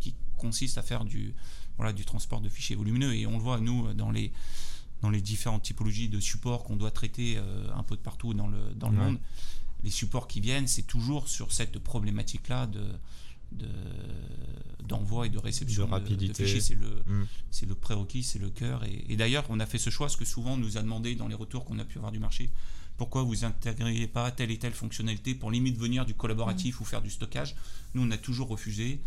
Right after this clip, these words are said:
Speaker 1: on a toujours souhaité rester sur, focus sur un seul service, euh, une seule proposition de valeur, entre guillemets,
Speaker 2: C'est
Speaker 1: qui est de
Speaker 2: intéressant,
Speaker 1: transporter
Speaker 2: ça.
Speaker 1: les fichiers le plus
Speaker 3: Mm.
Speaker 1: rapidement, euh, possible et de manière la plus robuste et la plus fiable possible
Speaker 2: Donc,
Speaker 1: sur
Speaker 2: é-,
Speaker 1: la, sur le
Speaker 2: écouter
Speaker 1: marché.
Speaker 2: les feedbacks de tes potentiels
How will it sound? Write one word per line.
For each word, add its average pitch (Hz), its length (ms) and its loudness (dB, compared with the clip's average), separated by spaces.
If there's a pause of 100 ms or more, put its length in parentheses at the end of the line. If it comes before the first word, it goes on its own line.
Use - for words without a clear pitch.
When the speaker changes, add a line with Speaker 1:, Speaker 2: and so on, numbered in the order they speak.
(340)
Speaker 1:
on 104 60 0
a 104 40 -2
toujours 120 320 0
souhaité 127 500 2 (120)
rester 113 400 -4
sur, - 360 -4
focus - 400 -2
sur 104 400 -4 (1300)
un 160 120 0
seul 143 240 0
service, 113 600 0 (480)
euh, 104 840 -6 (180)
une 123 120 -2
seule - 220 -2
proposition 120 380 -2
de 107 60 -2
valeur, 107 180 -2
entre 107 180 -6
guillemets, 107 180 -2
Speaker 2:
C'est 101 160 0
Speaker 1:
qui 98 80 0
est - 40 -4
de 101 60 0
Speaker 2:
intéressant, 95 360 0
Speaker 1:
transporter 110 200 -2
Speaker 2:
ça. - 60 0
Speaker 1:
les 123 80 -2
fichiers - 300 -6
le 123 100 -8
plus - 140 -6
Speaker 3:
Mm. 180 40 -2
Speaker 1:
rapidement, 117 320 -6 (720)
euh, - 420 4 (140)
possible 131 360 4
et 107 80 0
de 104 240 -2
manière 110 320 0
la 117 80 0
plus - 140 -4
robuste 120 400 2
et 110 60 0
la 101 80 2
plus - 120 4
fiable 117 340 0
possible - 360 2
Speaker 2:
Donc, 107 100 -4
Speaker 1:
sur 135 100 0
Speaker 2:
é-, - 20 -2
Speaker 1:
la, 127 60 -4
sur 101 60 -6
le 147 60 2
Speaker 2:
écouter 127 240 0
Speaker 1:
marché. 156 220 0
Speaker 2:
les 120 140 2
feedbacks 110 560 0
de 101 120 2
tes 98 240 0
potentiels 101 540 0